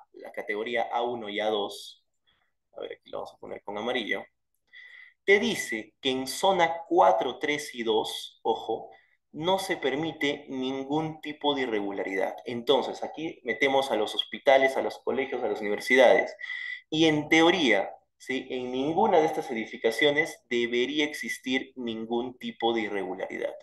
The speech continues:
Entonces, ahí ya un poco nos limita, ¿no? Porque no podemos tener,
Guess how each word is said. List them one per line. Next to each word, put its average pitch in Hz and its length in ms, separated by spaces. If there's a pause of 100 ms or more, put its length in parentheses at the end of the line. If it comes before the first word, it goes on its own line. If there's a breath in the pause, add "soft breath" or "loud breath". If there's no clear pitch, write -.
(400 loud breath)
Entonces, 135 340
ahí 160 200
ya 160 260
un 156 220
poco 156 260
nos 117 220
limita, 113 480
¿no? 120 220
Porque 117 240
no 131 160
podemos 131 500
tener, 123 500